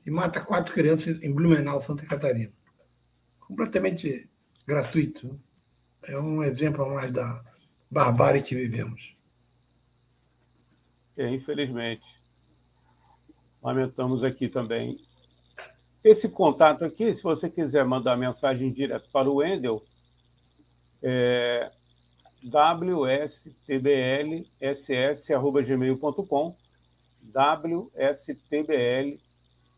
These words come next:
Speaker 2: S S arroba gmail ponto com, você fala direto com o Wendel. Mas se você preferir mandar um áudio, né, pode mandar, que a gente repassa para o Wendel.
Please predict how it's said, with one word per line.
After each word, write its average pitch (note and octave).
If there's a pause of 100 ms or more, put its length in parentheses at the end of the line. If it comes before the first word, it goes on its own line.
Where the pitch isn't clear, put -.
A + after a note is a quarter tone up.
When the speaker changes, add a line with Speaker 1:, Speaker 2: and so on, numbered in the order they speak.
(220)
Speaker 2:
S C#3+
S C3
arroba C3
gmail B2
ponto C#3+
com, C#3+
você E3
fala F3
direto D3
com D#3+
o D#3+
Wendel. A#2 (880)
Mas C#3
se -
você D3 (640)
preferir C3+
mandar B2+
um D#3
áudio, D#3+
né, G3 (600)
pode B2+
mandar, D#3+ (460)
que C3+
a B2
gente C#3
repassa D#3
para E3
o E3+
Wendel. A#2+